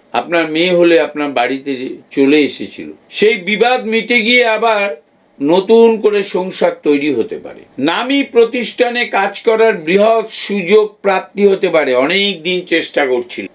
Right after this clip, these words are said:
সুযোগ প্রাপ্তি হতে পারে। দক্ষতার সাথে কাজ করছিলেন অথচ উন্নতি হচ্ছিল না,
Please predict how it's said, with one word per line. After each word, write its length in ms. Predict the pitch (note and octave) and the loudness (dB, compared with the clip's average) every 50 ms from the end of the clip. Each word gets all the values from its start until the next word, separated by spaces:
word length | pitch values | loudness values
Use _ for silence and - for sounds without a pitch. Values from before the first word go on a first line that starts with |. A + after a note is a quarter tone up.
| - C3+ | -16 -14
সুযোগ 480 | - - D#3+ D#3+ D3+ F3 F#3 F3+ F3+ - - | -8 -4 -2 0 2 2 2 0 -2 -4 -2
প্রাপ্তি 440 | D3+ D3+ D3 D3 - _ - F#3 E3 | -2 0 0 -2 -6 _ -4 -2 0
হতে 260 | C#3 A2+ G#2 - G#2 | 2 2 2 0 -2
পারে। 240 | - - - - - - _ - A2+ | -6 -6 -10 -12 -14 -18 _ -18 -6
দক্ষতার 640 | G#2+ B2+ E3 F#3+ F#3 - - B3+ C4 B3+ C4 B3+ | -2 -2 -2 -2 -2 -2 0 0 2 2 2 -2
সাথে 320 | B3+ - C4 C4 - C4 B3 | 0 0 0 0 2 0 -2
কাজ 360 | B3+ - G#3+ A3 A3 G#3+ - | 0 -2 -4 -4 -4 -6 -4
করছিলেন 600 | - A#3+ A#3 - - - A#3+ A#3 A3 G#3+ G#3 G3+ - _ _ - | -2 -2 -2 -2 -2 -4 -2 0 2 2 0 -2 -6 _ _ -4
অথচ 340 | - F#3 - A#3+ B3+ - B3+ | -4 -2 0 0 0 2 2
উন্নতি 560 | B3 A#3+ A3 G3+ G3+ G#3+ A#3 A#3 G#3 A3+ A3+ | 2 2 2 0 0 0 0 0 2 4 4
হচ্ছিল 500 | G#3+ G#3 G#3 G#3 - - G3+ F#3+ F3+ F3 | 4 4 4 0 -4 -6 -4 -2 0 0
না, 240 | D3+ C3 A2 A2 | 0 0 -2 -4